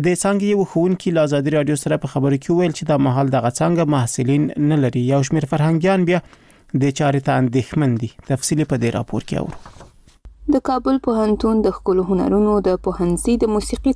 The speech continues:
Speaker 2: څانګې د نوم او فعالیت د څرنګوالي له بدلیدو وروسته دا څانګه اوس فعاله نه ده. په دوه زره یوویشتم کال کې پر افغانستان د طالبانو له بیا ځلې واکمنېدو وروسته د دغې څانګې نوم له موسیقي څخه ترانې او تصنیف ته بدل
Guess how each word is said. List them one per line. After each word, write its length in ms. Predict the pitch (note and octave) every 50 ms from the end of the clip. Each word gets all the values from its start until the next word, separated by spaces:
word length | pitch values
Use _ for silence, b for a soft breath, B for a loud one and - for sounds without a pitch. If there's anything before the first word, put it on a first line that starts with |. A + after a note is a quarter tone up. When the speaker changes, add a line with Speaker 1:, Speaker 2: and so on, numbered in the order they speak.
| -
Speaker 2:
څانګې 420 | C#4 B3+ B3 A#3 G#3+ A#3 A3+ A3 -
د 160 | G#3+ G3+ G#3+
نوم 100 | A#3 B3+ C4
او 80 | B3+ - -
فعالیت 320 | A3+ G#3 G3+ G#3+ G#3+ G#3+ - -
د 20 | F#3+ -
څرنګوالي 540 | - F#3+ F#3 F#3 F#3 F#3 F#3+ F#3 F3+ F#3 F3+ F3+ F#3+
له 100 | F3+ -
بدلیدو 480 | F#3 F3+ - F#3+ F3+ F3+ - - A#3 C4 B3+
وروسته 340 | - B3 - - - - C#4 D4+ - _ - D4+
دا 40 | D4+ D#4 - -
څانګه 340 | C4+ C4 B3 B3 - A#3 A3+ - -
اوس 180 | A3 G#3+ - - -
فعاله 340 | G3+ F#3+ F#3+ F#3+ G3 G3+ G3+ G3+
نه 80 | F#3+ F#3 -
ده. 80 | F#3+ F#3 _ _ _ - - - D4+
په 80 | D4 B3
دوه 160 | C#4 C#4+ C4
زره 140 | - C#4 C#4 C4+ B3+
یوویشتم 460 | C4 B3+ A#3+ A#3 - - - A#3+ A3 - -
کال 160 | A3 G#3+ G#3 G#3 -
کې 160 | G#3+ G3+ -
پر 100 | G3 G3+ G3+
افغانستان 600 | G#3+ G#3+ G3+ G3+ G3+ F#3+ - - - B3+ B3+ B3+
د 100 | C4 -
طالبانو 480 | B3+ A3+ A3+ A3+ A3 A3+ A3 G#3+ G#3+ G#3 G3+
له 60 | F#3+ F#3
بیا 120 | G3+ G3 F#3
ځلې 280 | - - F#3 F#3 F#3 F#3 F#3
واکمنېدو 600 | F#3+ F#3 - - G3 F#3+ F#3 F#3 F#3 F#3 - B3 C#4+
وروسته 400 | D4 C#4+ C4 - - - D4+ D4+ E4 b b b b b b b b
د 20 | D4 C4 C4+
دغې 180 | C#4+ C4+ C4+ B3+ - -
څانګې 320 | B3 A3+ A3 A3 A3+ A3 G#3+ G#3
نوم 180 | G#3 A3 A3+ A3 G#3+
له 80 | G3+ G3
موسیقي 400 | G3 F#3+ - A3 G#3 - B3+ C#4 D4+ - -
څخه 360 | C4 - - B3 B3 B3+ -
ترانې 340 | A#3+ G#3+ G#3 G3 F#3+ F#3+ F#3+ F#3+
او 60 | F#3+ - -
تصنیف 400 | G3+ - - - C4 B3+ - - -
ته 100 | C4+ B3 B3+
بدل 240 | B3 B3 B3 B3+ B3